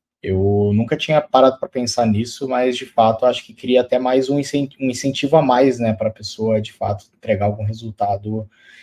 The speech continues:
interessante, né? Eu acho que esse, inclusive, é um dos principais benefícios da blockchain, né? Essa criação de novos mecanismos de incentivo pra que você consiga chegar numa finalidade com,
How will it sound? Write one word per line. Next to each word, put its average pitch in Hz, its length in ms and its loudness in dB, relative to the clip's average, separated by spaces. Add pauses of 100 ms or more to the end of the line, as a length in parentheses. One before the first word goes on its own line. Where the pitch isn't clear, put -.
(120)
interessante, 107 680 0
né? 90 160 -8
Eu 90 60 -8
acho 95 180 -8
que 98 120 -2
esse, 98 220 0
inclusive, 101 440 -2
é 104 60 0
um 107 80 0
dos 107 180 -4
principais 110 400 -2
benefícios 120 460 -4
da 117 80 0
blockchain, 110 460 -2
né? 90 160 -6
Essa 92 300 -10
criação 104 480 -2
de 117 140 -4
novos 117 280 2
mecanismos 117 480 -4
de 113 100 -6
incentivo 110 720 -4 (440)
pra 123 120 2
que 120 60 -4
você 127 220 -2
consiga 131 340 0
chegar 123 280 2
numa 120 180 4
finalidade 117 760 0
com, 117 640 -4